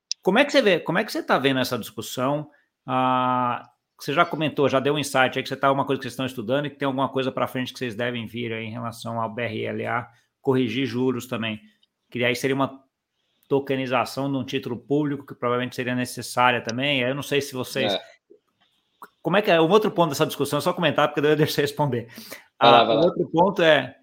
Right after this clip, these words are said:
Speaker 1: vai ser o B R L A mesmo que vai, vai ter juros ou o B R L A vai aplicar em alguma coisa que vai ter juros, né? Como é que vocês estão vendo essa arquitetura, essa discussão?
Speaker 2: Legal,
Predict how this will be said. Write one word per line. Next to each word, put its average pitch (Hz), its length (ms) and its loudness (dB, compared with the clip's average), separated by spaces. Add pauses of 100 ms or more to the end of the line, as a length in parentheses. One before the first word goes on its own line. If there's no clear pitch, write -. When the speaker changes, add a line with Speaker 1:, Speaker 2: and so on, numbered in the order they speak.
(260)
Speaker 1:
vai 175 140 0
ser - 80 2
o 254 60 6
B 254 100 2
R 180 180 6
L 135 240 6
A 131 140 6
mesmo 131 260 0
que - 60 -10
vai, 123 160 2
vai 123 260 -2
ter 117 160 -4
juros 185 380 4
ou 190 80 2
o - 20 -6
B 165 120 0
R 160 140 2
L 147 100 4
A 151 80 6
vai 151 100 4
aplicar 143 500 2
em 139 60 0
alguma 127 340 -2
coisa 123 320 -4
que 120 60 -10
vai 120 140 -4
ter 117 160 -8
juros, 107 400 -8
né? 117 180 -10
Como 135 120 -8
é 170 40 -6
que - 80 -12
vocês 208 140 0
estão 156 180 -4
vendo 127 160 -2
essa 123 160 -6
arquitetura, 113 540 -8
essa 110 180 -14
discussão? 95 400 -20 (720)
Speaker 2:
Legal, 101 360 -2